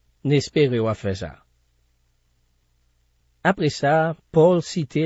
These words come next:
nan lis li an kè poze. Sa se kè poze ke Bondye ba lan. Relijyon p ap janm ka ba ou sa, se sèlman Jezikri ki ka ba ou kè poze.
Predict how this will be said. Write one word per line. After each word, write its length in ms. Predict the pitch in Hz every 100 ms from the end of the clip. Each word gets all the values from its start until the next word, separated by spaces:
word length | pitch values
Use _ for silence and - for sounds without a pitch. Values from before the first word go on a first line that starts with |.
| 147
nan 140 | 127
lis 220 | 127 - 107
li 140 | 104
an 160 | 110 120 -
kè 140 | 120
poze. 380 | - 123 117 101 - _ _ _ _ _ _ _ _ _ _
Sa 300 | - - 156 180
se 240 | - 147
kè 240 | - 165
poze 540 | 135 170 165 147 147 120 -
ke 80 | 120
Bondye 320 | 120 117 117
ba 140 | 110 113
lan. 160 | 107 - _ _ _ _ _ _ _ _ -
Relijyon 840 | 131 151 147 151 151 135 147 180 151
p 80 | 131
ap 80 | 123
janm 220 | 135 127
ka 140 | 135 131
ba 140 | 135
ou 80 | 131
sa, 220 | - 90 -
se 160 | - 143
sèlman 400 | - 156 151 151 139
Jezikri 560 | 147 147 165 - 117 87 _ _ _ _ _
ki 160 | - 120
ka 80 |
ba 160 | 113 113 98
ou 60 |
kè 120 | 107
poze. 380 | 95 101 95 90